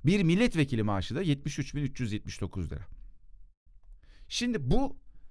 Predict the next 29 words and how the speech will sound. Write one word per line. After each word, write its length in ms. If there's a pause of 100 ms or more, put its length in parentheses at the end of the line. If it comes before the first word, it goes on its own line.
(120)
sadece 580
bugüne 280
ait 380
bir 40
şey 260
değil 180
arkadaşlar. 760 (140)
Benim 380 (320)
seçim 480
ve 260 (360)
şeyle 420
ilgili 220
konuşurken 640
ki, 320
e, 80 (920)
itirazım, 760
daha 200
doğrusu, 520 (500)
e, 240
bir 140 (120)
ortak 440
bir 180
bağ 200
kuramıyorum 760 (160)
deme 220
şeklim 440
bu. 160 (360)
Çünkü 380
ben 280